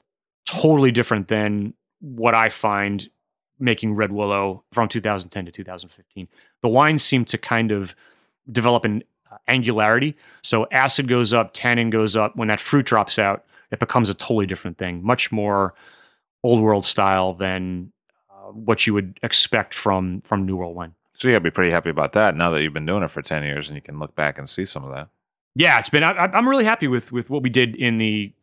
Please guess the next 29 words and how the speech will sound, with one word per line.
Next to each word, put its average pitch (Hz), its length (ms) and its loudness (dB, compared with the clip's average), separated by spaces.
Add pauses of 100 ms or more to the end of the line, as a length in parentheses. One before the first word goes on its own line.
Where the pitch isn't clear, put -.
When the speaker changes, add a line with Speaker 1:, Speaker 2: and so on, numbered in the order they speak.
(220)
Speaker 1:
early, 135 320 4
you 117 100 -2
know, 107 80 2
two 131 180 -2
thousand 117 220 2
five, 107 160 -2
two 113 80 -2
thousand 107 160 -2
six, - 220 -4 (160)
basically 127 240 2
knowing 107 240 2
nothing 110 260 0
about 98 200 0
winemaking, 95 440 -4
having 110 240 0
a 104 40 0
head 113 180 -2
full 104 220 0
of 95 260 -4
knowledge 104 440 2
about 101 380 -2
the 107 160 -4
wine 107 200 2
in 98 40 -2
the 98 60 -4
world, 95 220 -6
but 101 100 -8
not 101 160 0
knowing 98 320 -4